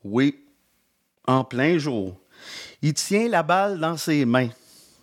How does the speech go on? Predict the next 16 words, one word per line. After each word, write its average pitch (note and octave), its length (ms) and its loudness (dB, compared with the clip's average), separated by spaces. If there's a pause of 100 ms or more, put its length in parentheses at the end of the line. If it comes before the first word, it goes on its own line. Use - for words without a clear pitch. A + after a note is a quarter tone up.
(1600)
C'est - 160 -4
le A#2 80 2
silence D3+ 600 0
complet E3+ 880 0
à C3+ 120 2
sur F#3+ 300 2
le E3+ 120 0 (180)
camping. C#3 920 2 (2750)
Il A#2 80 -2
regarde C#3+ 340 2
si - 140 -6
Will. C#3+ 380 2 (2750)
Faire D3 260 2
dans D3 80 -2
les B2 240 -2
yeux. C#3+ 220 0